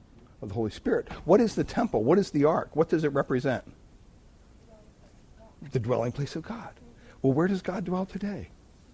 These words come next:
In our hearts, in our lives, right? As, as we come to Christ, the Holy Spirit invades us. And that's why the New Testament says, "Hey, take care,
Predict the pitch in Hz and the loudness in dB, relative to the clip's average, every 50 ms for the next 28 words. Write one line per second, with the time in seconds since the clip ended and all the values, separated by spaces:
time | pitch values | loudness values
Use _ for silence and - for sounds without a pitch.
0 | - - - - - - - - - - - - - - 107 135 143 147 127 160 | -20 -20 -20 -20 -20 -20 -20 -20 -20 -20 -20 -14 -8 -4 -2 -2 -2 -4 -4 -6
1 | - 254 - - - 110 110 117 117 - - - - - - - - - - - | -6 -6 -6 -6 -8 -8 -6 -6 -6 -6 -6 -8 -8 -10 -12 -14 -16 -20 -20 -20
2 | - - - - - - - - - - - - 113 131 143 160 156 - - - | -20 -20 -20 -20 -20 -20 -20 -20 -20 -12 -6 -4 -2 0 0 -2 -4 -6 -12 -20
3 | - - - - - - - 110 101 101 101 113 - 117 127 127 - - 139 135 | -20 -20 -20 -20 -12 -8 -8 -6 -6 -4 -6 -4 0 0 0 0 2 0 0 0
4 | 123 - - - 165 185 165 139 120 - - - - - 156 143 123 - - - | 0 0 4 6 6 8 8 6 2 0 -4 -12 -16 -18 -16 -16 -18 -20 -20 -20
5 | - - - - - - - - - 117 139 143 131 - - - - 151 147 131 | -20 -20 -20 -20 -20 -20 -14 -10 -4 -2 0 0 0 0 0 2 4 6 6 4
6 | 131 117 123 113 123 131 165 202 175 - - 139 - - - - - - - - | 2 0 0 6 8 8 8 8 6 2 0 -2 -2 -2 -4 -4 -6 -6 -10 -14
7 | - - - - - - - - - - - - - - - - - - - - | -20 -20 -20 -20 -20 -20 -20 -20 -20 -20 -20 -20 -20 -20 -20 -20 -20 -20 -20 -20
8 | - - - - - - - - - - - - - 123 120 110 - 139 131 131 | -20 -20 -20 -20 -20 -20 -20 -20 -20 -20 -20 -12 -8 -6 -6 -2 2 4 6 6
9 | 127 120 113 113 135 143 127 - 147 135 - - 135 120 - - - 208 214 160 | 6 4 2 0 0 0 2 4 2 2 2 0 -2 -2 -2 0 2 4 4 4
10 | 120 - - 180 175 143 - - 185 - - 185 185 175 170 | 4 2 0 -2 -2 -2 -4 -8 -8 -6 -6 -4 -4 -6 -8